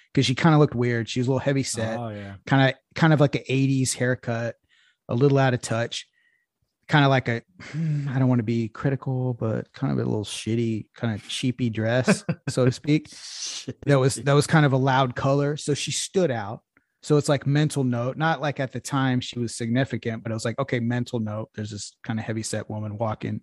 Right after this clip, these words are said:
Speaker 1: aimlessly. We f-, went down the road and there wasn't, she didn't, like, get on a bus. She didn't get in a car, blah, blah, blah. It was, in, in other words, it was inexplicable to us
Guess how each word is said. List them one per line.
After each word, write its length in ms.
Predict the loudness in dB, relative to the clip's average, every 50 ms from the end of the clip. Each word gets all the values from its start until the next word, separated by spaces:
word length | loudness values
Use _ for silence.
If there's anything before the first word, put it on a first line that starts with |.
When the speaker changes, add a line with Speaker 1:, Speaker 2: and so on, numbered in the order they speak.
| _ -12
Speaker 1:
aimlessly. 600 | -12 -10 -8 -10 -10 -10 -10 -10 -10 -10 -12 -14 _ _ _ _ _ _ _ _ _ _ _ _ _ _ 0
We 120 | 2 2
f-, 260 | 2 0 -2 -10 -14 -4
went 300 | 0 0 2 2 2 2
down 180 | 2 2 2
the 80 | 2 0
road 500 | 0 0 0 0 -2 -2 -6 -8 -10 -8 -4
and 80 | -2 0
there 100 | 2 4
wasn't, 380 | 4 6 6 4 4 0 0
she 160 | -2 -2 0
didn't, 160 | 0 0 0 0
like, 140 | -2 -2
get 120 | -2 0 0
on 120 | 2 2
a 60 | 2
bus. 440 | 0 -2 -4 -4 -4 -4 -4 -4 -6
She 140 | -6 -2 0
didn't 180 | 0 2 2 2
get 60 | 2
in 80 | 0 0
a 60 | -2
car, 360 | -4 -4 -4 -4 -4 -4 -4
blah, 140 | -4 -4 -4
blah, 120 | -4 -4
blah. 180 | -6 -10 -12 -14 -14 _ _ _ _ _ _ _ _ _ _ _ _ _ _ _ _ _ _ _ _ _ _ _
It 80 | -2 0
was, 180 | 2 4 4 2
in, 120 | 2 0 -2 _ _ _ _ _ _ _
in 240 | -2 0 2 4 6
other 180 | 6 8 8 8
words, 160 | 8 6 6
it 60 | 4
was 200 | 2 0 0 -2
inexplicable 840 | -4 -2 -2 -2 -2 -4 -8 -4 0 2 2 2 2 0 -2 -2 -4
to 160 | -6 -8 -12 -14 _ 0
us 520 | 2 4 4 4 2 -2 -4 -10 -14 -16